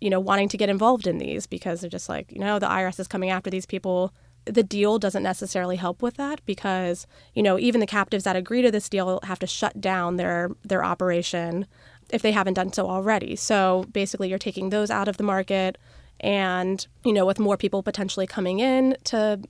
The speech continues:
future deals and, you know, deals in the future, we'll see a lot of these go away. And so it definitely has an impact on the industry. And I think you're definitely seeing people get scared, uh, away from these arrangements.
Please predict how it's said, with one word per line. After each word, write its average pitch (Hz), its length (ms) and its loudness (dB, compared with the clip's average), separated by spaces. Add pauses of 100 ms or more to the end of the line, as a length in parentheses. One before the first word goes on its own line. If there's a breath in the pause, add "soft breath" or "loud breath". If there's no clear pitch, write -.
(140)
future 226 280 -2
deals 196 360 0
and, 190 200 -2
you 202 140 -4
know, 185 80 0
deals 190 240 0
in 196 60 0
the 185 80 -2
future, 185 400 0
we'll 190 100 -8
see 190 140 -4
a 185 80 0
lot 185 180 -2
of 175 120 -6
these 185 180 -4
go 180 160 -4
away. - 480 -4 (260 loud breath)
And 214 100 0
so 220 120 2
it 214 40 0
definitely 220 280 0
has 202 160 0
an 202 80 0
impact 185 360 -4
on 185 120 -2
the 180 80 -2
industry. 180 480 -2
And 180 80 -2
I 175 80 -2
think 180 260 -4
you're 185 80 -2
definitely 185 380 -4
seeing 185 260 -6
people 185 240 -6
get - 180 -8
scared, 190 400 -6 (220)
uh, - 220 -4
away 190 240 -2
from 185 160 -6
these - 180 -6
arrangements. - 560 -10